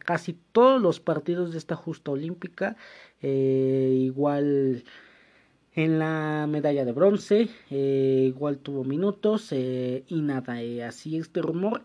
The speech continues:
está sonando mucho en el mercado de fichajes, tanto en el mercado de la Liga M X como en el mercado,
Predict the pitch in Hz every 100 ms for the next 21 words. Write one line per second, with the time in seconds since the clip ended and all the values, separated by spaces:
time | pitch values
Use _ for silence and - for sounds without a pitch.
0 | _ 202 - - 208 - 226 240 269 226
1 | 233 254 220 165 147 175 180 175 143 147
2 | 143 170 165 233 220 - - - - 160
3 | 135 151 143 135 135 139 135 151 180 170
4 | 135 139 147 165 160 156 196 - 165 135
5 | 135 131 - 151 156